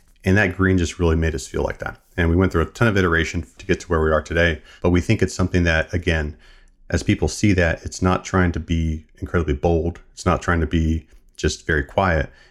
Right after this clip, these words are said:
It's just, it's a, it has a presence, but it's this calm presence and also something that's recognizable that we feel just, it feels good on the vehicle. It looks good on the, on the design. It looks good on the surface.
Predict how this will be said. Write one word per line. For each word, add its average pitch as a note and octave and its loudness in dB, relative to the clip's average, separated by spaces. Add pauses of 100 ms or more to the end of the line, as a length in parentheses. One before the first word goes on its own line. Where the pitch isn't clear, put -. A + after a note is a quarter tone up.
It's - -6
just, E2 -4
it's - -2
a, C2 -8 (580)
it E2 0
has F2+ 0
a F2 2
presence, - -2 (480)
but E2 2
it's D2+ 0
this D2+ -2
calm E2 -2
presence D2+ -4 (340)
and D#2 -2
also D#2+ 0
something E2 -2
that's D2+ -2
recognizable D2+ -2 (320)
that D#2+ 0
we D#2 2
feel F2+ 2
just, D#2 -4 (240)
it F2+ 0
feels F2+ 2
good E2 2
on D2+ 2
the D2 0
vehicle. D2 0
It D#2+ 2
looks F2+ 0
good E2 -2
on D#2 0
the, - -4
on D#2+ -4
the D2 -8
design. D2+ -6
It D#2 -8
looks F#2 -4
good E2+ 0
on D#2 -2
the C#2+ -8
surface. - -6